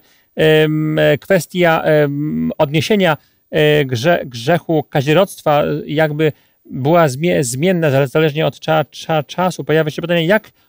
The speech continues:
mog-, moglibyśmy go skategoryzować w kontekście innych grze-, grzechów dotyczących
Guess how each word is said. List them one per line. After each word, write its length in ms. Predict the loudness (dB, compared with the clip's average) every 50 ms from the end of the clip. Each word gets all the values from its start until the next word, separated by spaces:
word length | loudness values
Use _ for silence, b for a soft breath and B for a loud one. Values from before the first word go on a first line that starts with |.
| _ _
mog-, 300 | -2 -2 -2 0 -2 -6
moglibyśmy 560 | -2 0 -2 0 0 -2 -4 -4 -6 -6 -4
go 100 | -4 -4
skategoryzować 800 | -4 -2 -4 -4 -4 -2 -2 0 -2 0 0 0 0 0 -4 -4
w 40 | -4
kontekście 420 | -4 -4 -2 -2 -2 -6 -4 -6 -6
innych 440 | -4 0 0 2 2 2 0 -2
grze-, 260 | -4 -2 -2 0 0 -2
grzechów 480 | -4 -4 -2 -2 -2 -2 -6 -14 -6
dotyczących 680 | -4 -4 -2 -2 -4 -2 -2 -4 -4 -2 -4 -4 -4 -4